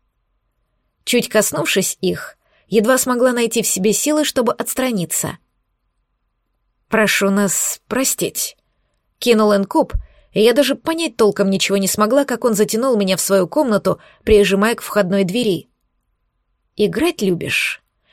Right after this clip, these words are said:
спросил он шепотом, учащенно дыша. «Очень», — хищно улыбнулась я, —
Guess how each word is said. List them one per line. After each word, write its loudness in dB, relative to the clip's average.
спросил 2
он 2
шепотом, -4
учащенно 0
дыша. -2
«Очень», — -2
хищно -2
улыбнулась 0
я, — -6